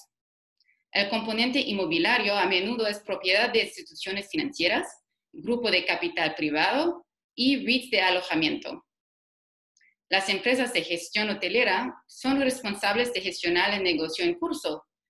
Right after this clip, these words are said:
y en general obtienen sus ingresos con una estructura basada en tarifas. En los Estados Unidos, cierto, todavía hay muchas empresas más pequeñas que son propietario operador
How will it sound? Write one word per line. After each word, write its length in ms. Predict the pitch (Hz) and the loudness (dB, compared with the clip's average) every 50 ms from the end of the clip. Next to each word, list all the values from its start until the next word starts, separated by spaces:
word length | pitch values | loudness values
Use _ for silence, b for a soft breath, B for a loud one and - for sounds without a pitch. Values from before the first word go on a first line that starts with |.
| _ _ _ _ | _ _ _ _
y 120 | - 247 | 0 2
en 100 | 247 233 | 2 4
general 460 | 226 233 208 208 180 156 151 156 175 196 | 4 4 4 4 4 4 4 4 4 2
obtienen 320 | 190 - 170 156 165 175 | 0 0 0 2 2 0
sus 160 | - 196 - | -2 -4 -6
ingresos 480 | 190 175 160 147 147 151 - 175 170 - | -4 -4 -2 -2 -4 -4 -4 -6 -8 -6
con 140 | - 165 156 | -2 0 2
una 180 | 151 156 156 | 2 2 2
estructura 540 | 151 151 - - - _ - - 156 156 160 | 0 -2 -6 -18 -20 _ -12 -6 -4 -4 -4
basada 440 | 156 165 151 - 156 143 143 143 143 | -4 -4 -6 -4 -4 -4 -2 -2 -2
en 140 | 143 143 143 | -2 -2 -4
tarifas. 560 | 147 147 160 160 156 - - - - - _ _ _ _ _ _ _ _ _ _ _ _ _ _ _ b b b b b b b b _ _ _ - | -4 -6 -6 -6 -6 -8 -12 -14 -14 -20 _ _ _ _ _ _ _ _ _ _ _ _ _ _ _ b b b b b b b b _ _ _ 2
En 140 | - 294 320 | 4 6 6
los 140 | 339 330 | 6 4
Estados 500 | 330 294 294 - 254 240 240 240 240 - | 2 -2 -2 0 0 0 0 0 -2 -2
Unidos, 400 | 240 220 240 247 247 233 233 - | -4 -2 0 0 0 0 0 -2
cierto, 340 | - 254 254 254 - 226 214 | -2 -2 -2 -2 -2 -8 -8
todavía 460 | - 208 190 170 170 185 214 214 190 | -4 -2 0 0 0 2 4 4 4
hay 100 | 175 175 | 4 2
muchas 320 | 185 202 226 220 247 233 233 | 2 0 -2 -2 -4 -4 -4
empresas 720 | 233 202 - - 165 170 165 - 160 165 185 - - _ _ _ _ _ - | -6 -6 -2 0 0 0 0 0 -4 -6 -6 -8 -12 _ _ _ _ _ -8
más 320 | 185 208 240 294 294 294 | -4 0 2 2 2 0
pequeñas 580 | - 269 247 254 - 170 190 156 151 165 185 - | 0 -2 -2 0 0 0 2 2 2 2 0 -2
que 120 | - 185 | -4 -4
son 300 | 175 - 185 180 185 - - | -4 -2 -2 -4 -4 -4 -6
propietario 640 | - 165 - 160 143 - - 147 151 160 170 170 165 | -6 -6 -4 -4 -6 -4 0 0 0 2 2 0 -2
operador 480 | 165 147 - - 143 165 190 196 190 | -2 -6 -6 -4 -2 -2 -2 -2 -4